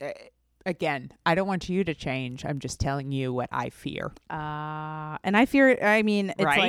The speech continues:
Speaker 2: like, of course, I
Speaker 1: Like, I could not, please know that I could not be happier. And I'm
Speaker 2: Of
Speaker 1: so
Speaker 2: course.
Speaker 1: excited that you've met him and that you guys are,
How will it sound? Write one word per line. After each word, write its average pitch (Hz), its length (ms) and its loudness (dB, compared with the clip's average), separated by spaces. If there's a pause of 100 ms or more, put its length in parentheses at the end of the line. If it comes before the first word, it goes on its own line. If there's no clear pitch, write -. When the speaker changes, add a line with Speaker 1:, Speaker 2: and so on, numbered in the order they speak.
Speaker 2:
like, - 100 -8
of 175 180 -2
course, 180 720 -2
I 165 440 -2 (640)
Speaker 1:
Like, 247 160 2
I 320 80 8
could 370 180 -2
not, 240 420 -2
please 320 380 -4
know 240 180 4
that 190 160 -2
I 196 120 0
could 180 480 -4
not 165 400 0
be 143 180 -4
happier. - 720 -8 (680)
And 185 140 0
I'm 190 140 4
Speaker 2:
Of 180 100 -4
Speaker 1:
so 214 420 4
Speaker 2:
course. 214 120 2 (100)
Speaker 1:
excited 160 1000 -2 (960)
that 165 180 -4
you've 170 200 -14
met 311 200 6
him 247 500 0
and 170 140 -6
that 156 160 -10
you 175 120 -10
guys 165 480 -6 (220)
are, 156 480 -6